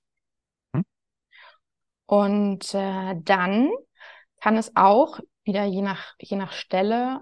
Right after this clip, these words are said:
Speaker 2: ähm, ein Gespräch mit der noch höheren Führungskraft oder sogar mit der Geschäftsführung Gründerebene geben. Ähm, wie gesagt, abhängig von der Stelle. Und da geht's dann auch abhängig davon, wie der Kandidat sich durch den Prozess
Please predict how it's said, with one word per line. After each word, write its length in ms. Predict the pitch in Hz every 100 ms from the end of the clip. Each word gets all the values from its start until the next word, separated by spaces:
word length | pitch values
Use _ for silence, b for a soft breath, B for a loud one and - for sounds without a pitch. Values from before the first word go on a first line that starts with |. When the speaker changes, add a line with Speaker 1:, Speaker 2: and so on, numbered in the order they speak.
| -
Speaker 2:
ähm, 500 | 196 196 196 196 190 -
ein 640 | 196 196 185 180 185 214
Gespräch 640 | - 180 - - 196 190 -
mit 200 | 190 190
der 400 | 185 180 180 170
noch 380 | 180 202 - -
höheren 380 | 220 226 233 233
Führungskraft 720 | 233 233 233 233 220 214 -
oder 200 | 190 185
sogar 220 | 185 185
mit 160 | 185 185
der 80 | 180
Geschäftsführung 680 | 185 185 - - 175 175
Gründerebene 720 | 180 185 180 170 175 170 170 170
geben. 460 | 170 160 220 - B B B B B -
Ähm, 640 | 185 185 185 185 185 185 185
wie 140 | 180
gesagt, 320 | 170 180 170 -
abhängig 420 | 170 - 185 175
von 120 | 185
der 120 | 175 170
Stelle. 340 | - 175 160
Und 180 | 165 160
da 180 | 160 202
geht's 280 | 226 226 -
dann 360 | 185 185 185 - b b _ _ _ _ _ _ _ _ _ _ -
auch 220 | 196 -
abhängig 400 | 220 277 240 -
davon, 380 | 190 185 208 208
wie 60 |
der 120 | 190
Kandidat 600 | 190 196 190 180 185 208
sich 300 | - 196 196 -
durch 160 | 190
den 160 | 196 190
Prozess 800 | - - - 202 - - -